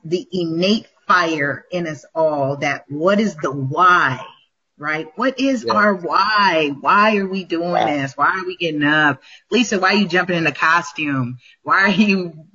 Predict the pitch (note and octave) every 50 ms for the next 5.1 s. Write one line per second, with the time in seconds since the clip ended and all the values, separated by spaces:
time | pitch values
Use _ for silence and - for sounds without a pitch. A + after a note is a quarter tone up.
0 | - _ - F#3+ G3+ F#3+ E3+ D#3+ D#3+ D#3+ F#3 F#3+ F#3 F3+ F3 F#3 F3+ - F#3 F3
1 | F3 F3+ F3+ D#3+ D#3 E3+ G3 G3 F3 E3+ D#3+ C#3 C3 B2+ - - E3 F3+ - -
2 | - - - - - _ _ - C#3+ C#3+ D#3+ F#3+ G3+ G#3+ G#3+ G3+ F3+ D#3 D3 -
3 | F3 G#3+ A#3 A3 G3+ G3 E3+ E3 D#3 D3+ D3+ F3+ F3 F3+ F3 D#3 D3 C#3+ D3+ -
4 | - F#3 F3 F#3 A3+ F4+ G#4 G#4 G#4 E4+ A#3 A3 G#3+ G#3+ G#3+ G3+ G#3 F#3+ - -
5 | -